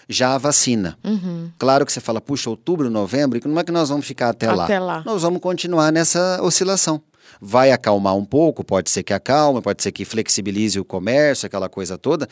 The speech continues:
Speaker 1: mas isso não quer dizer que as proteções relativas, e aí eu quero entrar, que é lavar a mão com água e sabão, lavar a mão com álcool gel,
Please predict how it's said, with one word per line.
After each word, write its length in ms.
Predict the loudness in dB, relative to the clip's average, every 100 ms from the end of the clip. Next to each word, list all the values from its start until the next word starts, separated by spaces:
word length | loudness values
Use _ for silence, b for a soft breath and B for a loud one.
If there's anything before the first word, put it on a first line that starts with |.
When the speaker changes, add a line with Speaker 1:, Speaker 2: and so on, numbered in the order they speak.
| B B B
Speaker 1:
mas 260 | -4 0 0
isso 200 | 0 -2
não 100 | 0
quer 160 | 0
dizer 220 | 2 0
que 100 | 2
as 120 | 0 2
proteções 640 | 2 4 4 4 2 2
relativas, 680 | 2 0 0 2 2 2 0
e 60 | 0
aí 100 | 0
eu 80 |
quero 220 | 0 -4 -6
entrar, 360 | -8 -2 -2 -2 B B -2
que 120 | 0
é 140 | 0 2
lavar 300 | 2 4 4
a 20 |
mão 200 | 4 4
com 100 | 4
água 160 | 2 2
e 20 |
sabão, 460 | 0 0 0 2 2
lavar 260 | 2 2
a 40 | 4
mão 200 | 4 2
com 140 | 0
álcool 260 | 0 -2 -6
gel, 380 | -4 -2 -4